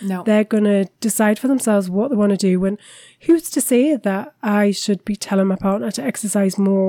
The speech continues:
Speaker 2: or, and I might be saying it with the best intentions
Speaker 1: Right.
Speaker 2: because I want them to live forever.
Speaker 1: Hmm.
Speaker 2: But equally, is it my place to tell them they're gr-, they're a grown up?
Speaker 1: Yeah. You can share your opinion.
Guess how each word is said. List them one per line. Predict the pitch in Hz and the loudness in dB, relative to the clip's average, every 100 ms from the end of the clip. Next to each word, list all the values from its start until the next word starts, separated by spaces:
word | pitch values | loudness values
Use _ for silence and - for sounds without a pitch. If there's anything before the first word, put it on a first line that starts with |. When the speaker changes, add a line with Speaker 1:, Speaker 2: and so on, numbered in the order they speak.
| 240 | 0
Speaker 2:
or, | 240 190 185 190 - - - - - | 0 2 2 0 -6 -20 -20 -8 0
and | 240 | 2
I | |
might | 247 320 | 4 2
be | 294 | 0
saying | - 226 240 | 0 2 2
it | 220 | 2
with | 220 | 0
the | 196 202 | 0 -2
best | - 202 | -2 -2
intentions | 180 254 311 - 190 247 285 302 | 0 0 -2 -2 -4 -2 -4 -2
Speaker 1:
Right. | 202 185 - - _ | -4 -4 -10 -18 _
Speaker 2:
because | 240 - - 220 | -6 -4 0 0
I | 277 | 0
want | 185 202 | 0 -2
them | 226 | -4
to | 185 196 | -2 -2
live | 180 | -2
forever. | - 180 175 175 220 277 - - | -2 -2 0 -2 -4 -6 -8 -12
Speaker 1:
Hmm. | 214 202 185 | -8 -4 2
Speaker 2:
But | 226 190 285 294 _ - | 4 4 0 -4 _ -4
equally, | 262 - 233 180 196 311 320 _ _ _ _ | -4 -2 -2 2 0 -2 -6 _ _ _ _
is | - 214 | -4 -2
it | 254 - | -2 -2
my | 202 247 | 0 0
place | - 190 277 - | -2 -4 -4 -8
to | 240 | -12
tell | - 185 214 | -6 -2 -2
them | 320 | 0
they're | 269 | -2
gr-, | 233 240 262 | -2 -6 -2
they're | 240 262 | 0 0
a | |
grown | 208 214 330 | 2 2 4
up? | 226 - - _ _ 196 | 2 -2 -12 _ _ -12
Speaker 1:
Yeah. | 170 151 - _ _ _ _ _ - | -12 -12 -20 _ _ _ _ _ -2
You | 247 | 0
can | 294 | 2
share | 302 330 359 | 2 2 2
your | 339 220 | 4 2
opinion. | 190 262 302 220 165 226 277 | 0 -2 2 0 2 0 -2